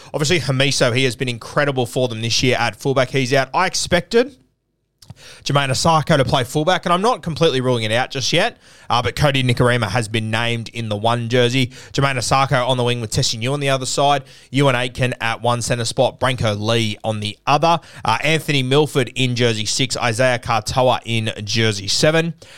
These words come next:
Jesse Bromwich and Herman Ese'ese up front with J M K, Jeremy Marshall-King in the nine jersey, Kenny Bromwich in the back row with Connolly Lemuelu,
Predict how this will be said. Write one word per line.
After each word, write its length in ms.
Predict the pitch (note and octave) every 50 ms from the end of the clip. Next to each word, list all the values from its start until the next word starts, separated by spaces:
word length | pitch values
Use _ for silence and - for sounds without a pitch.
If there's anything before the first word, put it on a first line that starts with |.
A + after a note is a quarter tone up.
| - -
Jesse 260 | - E3 D#3+ - E3
Bromwich 380 | D3 A#2 C#3+ C#3+ C#3 C#3 C3 - -
and 180 | B2 B2+ A#2
Herman 340 | F#2+ - C3 C3+ C3+ C3+ B2+ B2+
Ese'ese 760 | - B2 - - B2 A#2 A#2 A#2+ C3+ C3+ - D3+ D#3 D#3 - -
up 220 | C3 B2+ - -
front 280 | - - C#3+ D#3+ - -
with 140 | A2 G#2
J 300 | - - C3 B2 B2+ B2+ -
M 260 | - A#2 A#2+ A2+ A2
K, 300 | G2+ - C3 C3 C#3+ D#3+
Jeremy 280 | E3 B2+ C#3+ A#2+ A#2+ A#2
Marshall-King 540 | A2+ A2+ G#2+ G#2+ - A#2 - - B2 A#2+ -
in 120 | E2+ G#2+
the 80 | G#2+ G#2
nine 280 | A2 A#2 B2 B2+ B2+
jersey, 420 | B2 C3 C3 C3 B2+ C3 C3+ C3 C3 - - - - - _
Kenny 220 | - E3+ D#3+ D#3
Bromwich 340 | C#3 B2+ C#3 C#3 C#3 B2+ -
in 60 | C3+
the 60 | B2
back 240 | G#2+ C3+ C3 C3 -
row 200 | D3 C3+ C3 B2+
with 160 | A#2 A2 -
Connolly 360 | - - C#3+ C3 B2 A#2 A2 G#2+
Lemuelu, 840 | - A#2 A#2 B2 B2 A#2+ A#2 A2+ A#2 B2+ D3 D#3+ F3 G3+ A3+ G3+